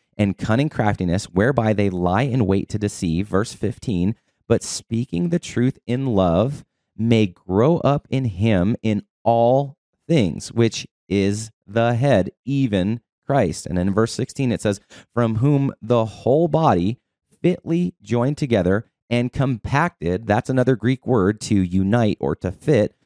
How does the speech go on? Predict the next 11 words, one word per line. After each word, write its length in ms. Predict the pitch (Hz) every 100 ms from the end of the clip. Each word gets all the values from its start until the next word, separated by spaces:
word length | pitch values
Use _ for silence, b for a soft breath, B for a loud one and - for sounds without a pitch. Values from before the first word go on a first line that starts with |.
| _ _ -
"by 260 | 98 113
that 320 | 98 123 151 120
which 260 | 117 - _
every 440 | 101 123 131 151 151
joint 320 | 104 107 -
supplieth, 460 | 127 - 147 101 - _ -
according 600 | 101 - 143 170 165 160
to 140 | 131
the 200 | 104 107 95
effectual 720 | - - 117 - 165 165 110
working 440 | 104 - 98